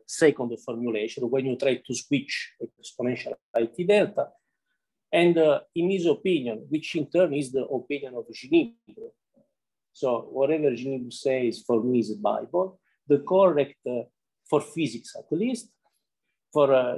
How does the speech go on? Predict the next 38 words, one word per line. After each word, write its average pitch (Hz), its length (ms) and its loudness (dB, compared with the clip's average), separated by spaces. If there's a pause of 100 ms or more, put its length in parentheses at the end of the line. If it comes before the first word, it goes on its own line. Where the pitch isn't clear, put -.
the 143 80 2
correct 180 420 0
formulation 143 640 -2
is 123 180 -6
where 151 200 4
you 143 180 4
act - 320 -2 (520)
with 131 160 -4
the 139 80 0
linear 147 340 -4
flow 123 460 -6
on 123 100 -8
the 110 80 -6
nonlinear 107 380 -10 (120)
flow. - 100 -20 (400)
But - 160 4
this, 262 200 4
uh, 170 180 4 (100)
implication 196 680 0
is, 117 100 -6
of 131 100 -6 (100)
course, 165 300 -4
a 117 40 -4
natural 113 460 -2
one, 101 340 -12
but 185 240 0 (200)
very 214 260 2
far 165 520 -2 (500)
from 123 460 -2
being 117 240 -2 (100)
proved, - 320 -10
even 247 440 6
in 180 120 8
the 165 120 8
regime 208 500 4 (120)
where 151 200 4
the 139 380 -2
first, 175 300 -6